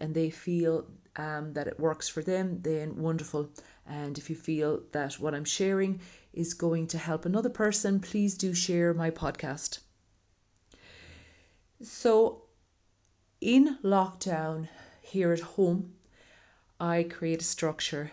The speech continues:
The first thing I do is I rise early before everybody else. And when I get up, I go straight into a workout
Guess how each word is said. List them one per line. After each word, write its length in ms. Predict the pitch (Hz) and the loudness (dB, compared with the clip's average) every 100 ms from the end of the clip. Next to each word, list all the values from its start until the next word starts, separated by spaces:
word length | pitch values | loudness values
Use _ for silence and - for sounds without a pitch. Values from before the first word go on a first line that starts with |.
| - | -14
The 80 | - | -20
first 300 | - 220 220 | -4 -2 0
thing 120 | 226 | 0
I 120 | 190 175 | 0 0
do 240 | 170 165 | -2 -2
is 340 | - 160 - - | -4 -6 -8 -14
I 140 | - 160 | -6 -4
rise 420 | 160 175 190 190 | 0 2 2 4
early 480 | 175 170 165 165 - _ | 4 4 2 -2 -8 _
before 560 | - 160 - 175 175 170 | -8 -8 -2 2 2 2
everybody 480 | 160 160 160 160 147 | -2 -2 -6 -4 -4
else. 400 | 139 147 - - _ _ _ _ _ - - - - _ _ - | -6 -8 -10 -12 _ _ _ _ _ -20 -20 -20 -20 _ _ -4
And 480 | 175 175 170 175 - - - - - | 2 4 4 2 -2 -4 -18 -20 -10
when 300 | 165 196 208 | 2 4 4
I 160 | 190 | 2
get 200 | 175 185 | 0 2
up, 200 | 170 175 | 2 2
I 120 | - 156 | -2 -6
go 160 | 151 | -4
straight 440 | 156 - - 185 185 | -2 -2 2 2 4
into 300 | 180 180 160 | 2 0 0
a 20 | |
workout 600 | 156 156 170 202 262 - | 0 0 0 -2 -2 -6